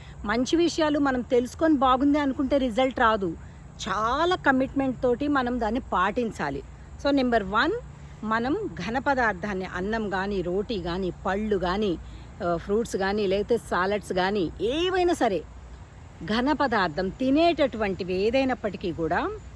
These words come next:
బాగా, బాగా, బాగా, బాగా నమిలి తినాలి. ఎవరు ఎన్ని మాటలన్నా సరే మనకి సంబంధం లేదు.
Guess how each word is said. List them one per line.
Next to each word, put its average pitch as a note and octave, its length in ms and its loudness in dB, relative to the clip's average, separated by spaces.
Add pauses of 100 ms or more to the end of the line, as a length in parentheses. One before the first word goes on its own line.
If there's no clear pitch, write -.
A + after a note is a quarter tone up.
(160)
బాగా, A3+ 760 2
బాగా, A#3+ 680 2
బాగా, G3+ 680 -2
బాగా F3+ 560 -2
నమిలి G#3 720 0
తినాలి. F3 840 -2 (1160)
ఎవరు A3+ 360 4
ఎన్ని D4+ 600 4
మాటలన్నా C#4+ 760 2
సరే A#3+ 240 0
మనకి G3+ 340 -2
సంబంధం A#3 520 0
లేదు. F#3+ 380 0